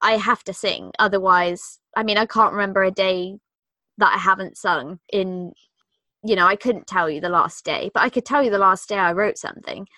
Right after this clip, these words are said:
Um, so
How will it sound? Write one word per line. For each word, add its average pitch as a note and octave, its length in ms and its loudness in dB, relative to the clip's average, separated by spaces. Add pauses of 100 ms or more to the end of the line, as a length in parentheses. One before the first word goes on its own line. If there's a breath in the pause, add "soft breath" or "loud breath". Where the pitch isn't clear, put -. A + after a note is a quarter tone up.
(460 soft breath)
Um, F#3+ 520 0 (760)
so G3 580 0